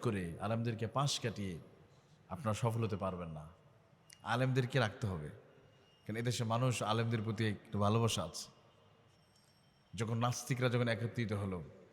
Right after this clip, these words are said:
এদের বিপরীতে ওলামায়ে কেরাম ডাক দিয়ে সাথে সাথে এদেশে তৌহিদ জনতা সেই দুই হাজার তেরো সালে হেফাজতে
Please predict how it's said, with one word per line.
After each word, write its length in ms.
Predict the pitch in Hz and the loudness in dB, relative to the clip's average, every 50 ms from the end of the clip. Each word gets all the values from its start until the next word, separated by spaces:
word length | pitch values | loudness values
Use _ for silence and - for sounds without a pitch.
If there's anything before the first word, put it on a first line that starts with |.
| - - _ - - _ - - - _ _ _ _ _ _ _ _ _ _ _ - - - | -20 -20 _ -20 -20 _ -20 -20 -20 _ _ _ _ _ _ _ _ _ _ _ -14 -8 -6
এদের 160 | 117 95 135 123 107 | -2 0 2 2 2
বিপরীতে 380 | 113 131 131 147 143 127 107 120 113 | 2 2 4 4 4 4 4 4 4
ওলামায়ে 300 | 117 120 123 117 120 117 101 | 4 4 4 4 4 2 2
কেরাম 220 | 113 113 110 107 101 98 | 2 2 2 2 2 2
ডাক 120 | 110 107 104 95 | 0 0 0 -2
দিয়ে 120 | 107 107 - - | -2 -2 -2 -2
সাথে 160 | 123 120 120 110 113 | -2 -2 -2 -4 -4
সাথে 200 | 107 92 104 95 87 - - - - - - - - - - 104 | -4 -4 -4 -6 -6 -8 -12 -20 -20 -20 -20 -20 -20 -10 -6 -2
এদেশে 260 | 113 113 117 104 113 104 - - | 0 0 0 0 -2 -2 0 2
তৌহিদ 280 | 135 135 131 127 123 113 120 101 | 4 4 6 4 4 2 2 2
জনতা 300 | 113 107 101 95 - 101 95 95 - | 2 2 2 0 0 0 -2 0 0
সেই 180 | - 113 110 104 101 92 | 0 0 2 0 0 0
দুই 100 | 104 110 107 | 0 0 0
হাজার 160 | 104 104 95 - | 0 -2 -2 -2
তেরো 160 | 110 107 107 104 - | -2 -2 -2 -2 -2
সালে 200 | 110 98 92 90 82 - - - - - - - - - - - - - - - - - - - _ - - | -4 -4 -4 -6 -8 -10 -14 -16 -18 -18 -20 -20 -20 -20 -20 -20 -20 -20 -20 -20 -20 -20 -20 -20 _ -8 -4
হেফাজতে 460 | 113 107 110 123 120 110 113 107 | -2 2 4 6 6 6 6 6